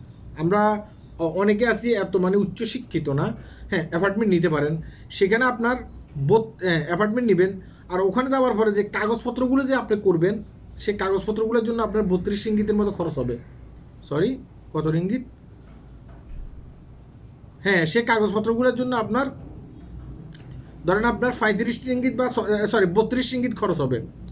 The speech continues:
বুঝতে পেরেছেন? বত্রিশ রিঙ্গিতের মতো খরচ হবে সেই কাগজপত্রগুলো আপনি করতে। তাহলে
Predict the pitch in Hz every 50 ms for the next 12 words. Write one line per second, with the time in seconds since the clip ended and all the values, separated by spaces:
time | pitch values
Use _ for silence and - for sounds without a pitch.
0 | - - - 247 240 - 277 226 156 135 120 107 104 - - - - - - -
1 | - - - 175 190 - 226 226 220 - 262 254 247 240 247 240 254 247 240 -
2 | 220 208 202 190 208 226 220 - 233 220 220 196 180 165 - 175 - 180 180 185
3 | 196 208 196 185 185 185 165 165 175 165 - - 131 107 - - - - - -
4 | - - - - - - - - - - - - 170 170 196 226 254 214 220 233